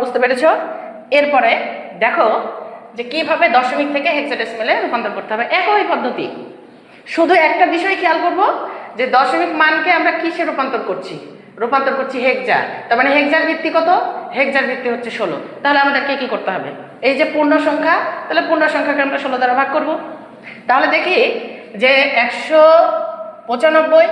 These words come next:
এই সংখ্যাটাকে আমরা ভাগ দিব ষোলো দ্বারা। ষোলো দ্বারা ভাগ দিলে এই পাশে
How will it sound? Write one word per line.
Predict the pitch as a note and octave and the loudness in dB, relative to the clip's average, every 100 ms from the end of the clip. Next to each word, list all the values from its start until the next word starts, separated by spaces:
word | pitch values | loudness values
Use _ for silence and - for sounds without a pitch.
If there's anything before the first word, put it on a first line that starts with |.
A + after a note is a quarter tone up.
| - - - - - A3 | -2 -8 -10 -14 -8 -6
এই | B3 C#4+ | -4 -4
সংখ্যাটাকে | C#4+ D4+ D4+ D4 | -2 0 2 2
আমরা | D4 A#3+ | 2 0
ভাগ | B3+ B3+ B3 | 0 -2 -4
দিব | C4+ C#4+ C#4+ | -2 -2 0
ষোলো | A#3 B3+ | 0 2
দ্বারা। | C#4+ D#4 - - - - - - - - - - - - - - - | 2 2 2 -6 -10 -14 -16 -20 -20 -20 -20 -20 -20 -20 -20 -18 -2
ষোলো | D#4+ E4 | 2 4
দ্বারা | D#4+ D4 C4 | 4 4 2
ভাগ | B3+ G3+ | 0 0
দিলে | D#3+ G3+ - - - - | 2 2 0 -6 -10 -2
এই | B3+ B3+ | 0 2
পাশে | B3 | -2